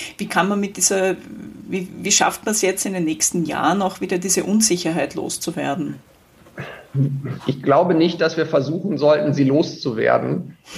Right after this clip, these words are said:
Speaker 2: ähm, <laughs> sondern, ähm,
Speaker 1: damit umzugehen vielleicht.
Speaker 2: Genau, an, an, an sie zu gewöhnen oder, ähm, auch die Kraft darin zu sehen, weil die,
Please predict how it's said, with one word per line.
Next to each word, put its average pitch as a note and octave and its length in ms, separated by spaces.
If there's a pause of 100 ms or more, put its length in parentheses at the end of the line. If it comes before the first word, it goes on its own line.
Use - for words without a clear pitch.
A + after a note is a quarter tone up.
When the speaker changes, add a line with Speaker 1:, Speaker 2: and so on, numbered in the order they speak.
Speaker 2:
ähm, C3 480 (160)
<laughs> - 180
sondern, C#3 680
ähm, C3+ 600 (160)
Speaker 1:
damit G3+ 260
umzugehen G3 720
vielleicht. - 480 (340)
Speaker 2:
Genau, F#3 380
an, D3 220
an, D3 180
an D#3 200
sie F3 200
zu E3+ 160
gewöhnen E3 640
oder, D3 520
ähm, D3 240
auch D3 200
die D3+ 100
Kraft - 320
darin A2 300
zu A2 160
sehen, A2+ 340
weil C3 440 (300)
die, C#3+ 340